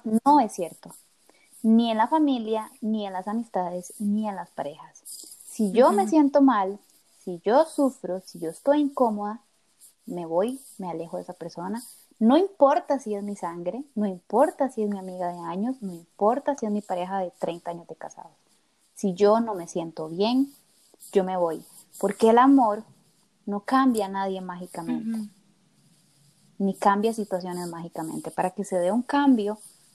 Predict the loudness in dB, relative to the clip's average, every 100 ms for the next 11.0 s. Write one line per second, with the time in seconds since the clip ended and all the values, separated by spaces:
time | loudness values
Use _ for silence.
0 | -4 0 2 0 0 0 0 -2 -4 -6
1 | -8 -4 -4 -4 0 2 2 2 -2 -2
2 | -4 -4 -6 -4 -4 -6 -10 _ -6 -4
3 | -2 -2 -4 -8 -8 -12 -18 _ _ _
4 | _ _ _ _ _ _ _ _ -10 -4
5 | -4 -4 _ -20 -20 _ _ 0 6 6
6 | 6 2 -2 -6 -20 -14 -8 -2 0 0
7 | -2 _ -10 -8 -10 -6 4 6 6 2
8 | -4 -8 -8 -4 0 0 2 2 2 0
9 | -2 2 2 2 -4 -2 0 0 0 -2
10 | -2 -2 -2 -2 -2 -2 -2 -4 -6